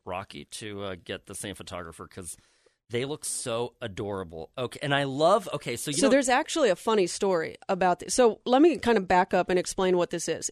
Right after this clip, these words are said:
Speaker 2: Um, the Animal Foundation, every year, they put on a premier dog show and silent auction, which benefits, um, the lost and abandoned animals in the Valley. And what they do is they, they put on a dog show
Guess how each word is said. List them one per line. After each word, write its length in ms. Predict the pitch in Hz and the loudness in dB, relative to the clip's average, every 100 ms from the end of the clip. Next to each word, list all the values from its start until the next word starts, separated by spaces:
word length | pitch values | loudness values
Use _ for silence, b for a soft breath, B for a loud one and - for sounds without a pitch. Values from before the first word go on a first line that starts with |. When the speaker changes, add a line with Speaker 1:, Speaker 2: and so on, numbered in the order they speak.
| - | -4
Speaker 2:
Um, 300 | 202 196 180 - _ _ | 0 0 -2 -8 _ _
the 240 | 190 226 - - | -4 -4 -4 4
Animal 380 | 214 247 294 294 | 6 6 4 2
Foundation, 760 | - 226 214 180 180 - 180 175 | 2 2 4 2 0 0 -2 0
every 340 | 185 202 220 | -2 0 0
year, 280 | 190 180 170 B B - | 0 0 -2 B B -2
they 220 | 196 220 | 2 2
put 200 | - 262 | 2 2
on 280 | 196 185 185 | 2 2 0
a 120 | 185 | 0
premier 520 | - 185 175 196 214 | 0 0 2 4 4
dog 300 | 214 185 175 | 2 2 0
show 340 | - 185 175 175 | 0 0 2 2
and 160 | 165 | 0
silent 380 | - 180 185 214 | -2 0 2 2
auction, 540 | 180 180 - 190 175 170 B B | 2 -2 -2 -2 -2 -6 B B
which 200 | 190 185 | -4 0
benefits, 560 | 196 226 220 214 - - | 2 2 2 -2 -2 -4
um, 400 | 196 190 185 185 - | 0 2 2 0 -2
the 100 | 208 | 0
lost 320 | 196 185 196 | 2 2 2
and 100 | 240 | -2
abandoned 480 | 202 175 180 202 208 180 | 0 0 0 0 -2 -2
animals 460 | 165 180 185 196 | -2 0 -2 -2
in 140 | - 175 | -2 -2
the 60 | |
Valley. 520 | 160 175 180 240 330 - | 0 0 2 0 0 0
And 140 | 202 | 0
what 140 | 202 214 | 2 0
they 120 | 247 | -4
do 280 | 202 277 330 | -2 -2 -2
is 100 | - | -2
they, 220 | 269 220 | -4 -2
they 140 | 220 247 | -2 0
put 160 | 302 | 0
on 140 | 302 302 | 0 2
a 40 | |
dog 320 | 220 240 330 | 2 2 2
show 420 | - 180 170 180 | 0 2 2 0